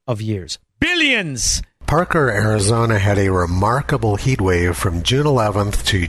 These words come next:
Speaker 2: June seventeenth, eighteen ninety-six. Temperatures were over a hundred twenty degrees Fahrenheit every day that week.
Speaker 1: With no index. Not like now,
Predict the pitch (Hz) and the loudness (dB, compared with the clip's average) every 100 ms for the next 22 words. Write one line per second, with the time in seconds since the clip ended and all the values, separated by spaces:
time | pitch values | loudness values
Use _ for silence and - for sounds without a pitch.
0 | - - 104 110 107 - 95 90 85 - | -4 -2 0 2 2 2 0 -2 -2 -2
1 | 120 104 - - 113 - 120 107 104 92 | 0 0 -2 -2 -2 -2 0 0 0 0
2 | 87 85 80 - 98 80 - - - - | 0 0 0 0 0 -4 -4 -6 -8 -14
3 | - - - 160 170 170 - 120 - 107 | -16 -14 -2 -2 0 0 2 0 2 2
4 | 104 98 95 - 135 151 147 - 135 123 | 2 2 0 0 0 0 0 0 0 0
5 | 120 107 101 90 - 120 117 104 87 87 | 0 2 2 2 0 2 2 2 0 0
6 | - - 120 131 113 107 101 95 90 98 | -4 -4 0 0 0 0 2 0 0 0
7 | 120 104 - - - - - 208 - 240 | 0 0 -4 -12 -12 -6 0 0 2 0
8 | 320 320 302 190 - - - - _ _ | 2 0 0 -4 -4 -8 -10 -12 _ _
9 | _ 196 320 349 359 302 339 302 233 220 | _ -2 0 2 0 0 0 2 0 -2